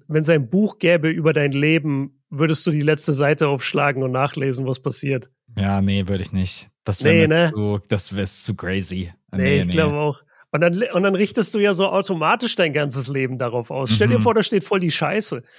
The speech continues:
Speaker 1: Stell dir
Speaker 2: Ja,
Speaker 1: vor, da
Speaker 2: ja.
Speaker 1: steht irgendwas, wo du überhaupt keinen Bock drauf hast, und dann bist du aber so unterbewusst immer, wirst du da hingezogen. Das bockt dir auch nicht.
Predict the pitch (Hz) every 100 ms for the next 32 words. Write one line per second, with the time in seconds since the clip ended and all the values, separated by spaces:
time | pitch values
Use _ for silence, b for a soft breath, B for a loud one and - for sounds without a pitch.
0 | b b 202 208 190 185 190 - - 202
1 | 196 196 185 - 185 180 190 - 202 143
2 | 190 - 190 170 196 190 - 170 160 156
3 | 175 185 165 165 139 165 147 B - 196
4 | 214 165 151 175 - - 175 196 175 156
5 | 175 160 151 - 226 254 147 - 135 123
6 | 127 127 - 190 185 180 147 190 180 135